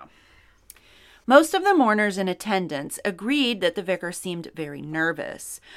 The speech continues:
Most felt like his jittery disposition caused him to make those mistakes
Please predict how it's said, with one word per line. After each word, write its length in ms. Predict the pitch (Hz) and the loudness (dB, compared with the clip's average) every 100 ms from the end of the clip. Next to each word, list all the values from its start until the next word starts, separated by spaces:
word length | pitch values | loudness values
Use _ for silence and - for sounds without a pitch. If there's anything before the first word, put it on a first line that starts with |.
| - | -6
Most 380 | 196 208 240 - | 4 4 4 -2
felt 320 | 220 175 185 | 4 4 4
like 200 | 160 160 | 0 -4
his 200 | 175 156 | -8 -12
jittery 400 | - 208 208 202 | -6 -2 0 -2
disposition 840 | 180 156 - 160 240 269 165 160 160 | -4 -10 -12 -8 -6 -4 -4 -6 -6
caused 420 | - 226 240 - | -2 0 0 -4
him 120 | 294 | -6
to 120 | 302 | -4
make 220 | 185 - - | -6 -8 -10
those 240 | 156 - | -12 -10
mistakes 560 | 180 - 262 247 - | -10 -4 -2 -4 -10